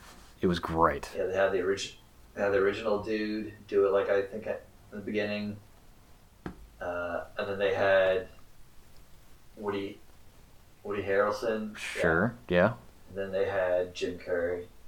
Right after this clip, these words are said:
Speaker 1: Uh, they had Jason Sudeikis, I think.
Speaker 2: Yeah, that was the first guy. That, that's the guy who, who usually does Biden.
Speaker 1: Uh,
Speaker 2: Like,
Speaker 1: yeah.
Speaker 2: he, he did him, like, in,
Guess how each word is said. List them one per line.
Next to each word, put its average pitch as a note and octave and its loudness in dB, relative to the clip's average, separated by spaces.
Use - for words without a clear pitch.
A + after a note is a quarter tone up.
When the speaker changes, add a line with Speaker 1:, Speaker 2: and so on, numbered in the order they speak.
Speaker 1:
Uh, E2+ 6
they E2+ 2
had F#2 0
Jason F#2+ 2
Sudeikis, E2+ -2
I - -4
think. F#2 -4
Speaker 2:
Yeah, - 2
that F2+ 2
was - -8
the - -20
first F2+ -10
guy. D#2+ 0
That, A2+ 6
that's B2 2
the B2 -4
guy A#2 6
who, G2 -6
who G2+ -10
usually F2+ -6
does F2 -2
Biden. - -2
Speaker 1:
Uh, F2+ 6
Speaker 2:
Like, - 2
Speaker 1:
yeah. E2 -2
Speaker 2:
he, - -20
he G#2 -10
did G2 -2
him, G2 -2
like, F#2+ 0
in, F#2+ -6